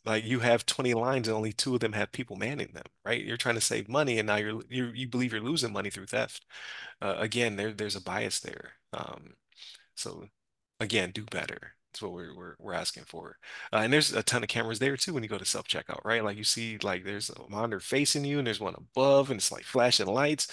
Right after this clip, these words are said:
Like, it really feels like nineteen eighty-four. <laughs> That's, that's where we're headed. Big Brother is watching. Uh, and if, if we're going to go that route, right, where A I is supposed to be this,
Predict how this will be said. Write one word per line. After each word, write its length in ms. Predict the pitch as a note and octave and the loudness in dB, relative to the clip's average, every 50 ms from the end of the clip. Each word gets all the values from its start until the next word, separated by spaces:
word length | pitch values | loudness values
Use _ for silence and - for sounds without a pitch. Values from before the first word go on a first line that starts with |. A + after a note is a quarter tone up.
| - - - - - | -6 -8 -8 -4 0
Like, 140 | - G#2+ G#2+ | 2 4 4
it 80 | A2+ B2 | 6 6
really 220 | D3 D#3+ D#3 C3+ | 8 8 8 8
feels 240 | - - D3+ C#3+ B2 | 6 4 2 4 4
like 100 | A#2+ A2+ | 4 4
nineteen 280 | B2 A#2+ - - A#2+ | 4 2 2 2 0
eighty-four. 520 | A2 G2+ F#2 - - B2 A2 F2 - - - _ - - | 0 -2 -2 -4 -4 -2 -2 -4 -4 -10 -16 _ -20 -20
<laughs> 180 | - - - - C3 - - - - - - C#3+ - - - | -20 -12 -6 -4 -2 -2 -2 -4 0 4 6 6 6 6 6
That's, 240 | D3+ B2+ - - - B2 - - C#3 - - | 6 8 8 8 6 2 -2 -6 -4 2 4
that's 180 | C#3 C#3 - | 4 4 6
where 100 | - C#3 | 4 4
we're 80 | C3+ - - | 4 6 6
headed. 160 | C#3+ B2+ A2+ | 6 4 6
Big 220 | C3 C#3+ C#3 C3 | 4 4 2 4
Brother 240 | - C3 B2+ A#2+ C3 | 2 2 4 4 2
is 120 | A#2+ A2+ | 0 -2
watching. 480 | A#2 A2+ A#2 A#2+ C3+ - - F#2+ G2+ G2 - - - - - - - - - - | 2 2 4 4 4 2 -2 -4 -4 -6 -8 -8 -6 -6 -4 -4 -6 -6 -2 2
Uh, 360 | A2 A2 G#2+ G#2+ G2 D#2+ - | 4 6 6 6 6 4 4
and 100 | - A#2+ | 2 2
if, 160 | B2 B2 - - - | 2 2 2 0 -4
if 160 | A#2+ - - | -4 -2 -2
we're 60 | B2+ | -4
going 300 | A2 - B2+ B2+ B2+ C3 | -2 0 0 2 2 2
to 100 | B2+ - | 2 0
go 220 | A2+ G#2 A#2 A#2 G#2+ | 0 2 2 2 4
that 200 | G#2+ G2 F2+ F#2 | 4 4 4 4
route, 320 | F#2+ A#2+ C#3 B2 F#2 - | 4 4 4 4 2 0
right, 240 | - A2 A2 A#2 A2 | 0 0 0 0 0
where 220 | G#2+ G#2 G2 F#2+ - - | -2 -4 -6 -6 -4 -2
A 220 | A2 A2 A2 G2+ | 0 2 4 4
I 140 | G#2 G#2 G2+ | 4 4 4
is 120 | G#2 A2 - | 2 2 0
supposed 420 | - - - A2+ G#2 G#2 A2 - | -2 -2 -2 -4 -4 -4 -4 -6
to 40 | - | -6
be 160 | G2 G#2 G2+ | -8 -8 -8
this, 320 | G#2+ G#2 G#2 G2+ - - | -4 -4 -4 -2 -2 -4